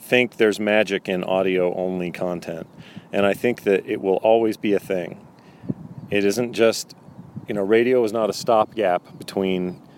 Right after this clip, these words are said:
well, maybe,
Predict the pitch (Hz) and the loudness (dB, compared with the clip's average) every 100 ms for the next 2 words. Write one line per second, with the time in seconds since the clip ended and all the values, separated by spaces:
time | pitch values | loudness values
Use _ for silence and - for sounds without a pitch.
0 | - - - - - - - - - - | -20 -20 -20 -20 -20 -20 -20 -20 -20 -20
1 | - - - - - - - - - - | -20 -20 -20 -20 -20 -20 -20 -20 -20 -20
2 | - - - - - - 110 110 123 | -20 -20 -20 -20 -20 -8 -2 2 4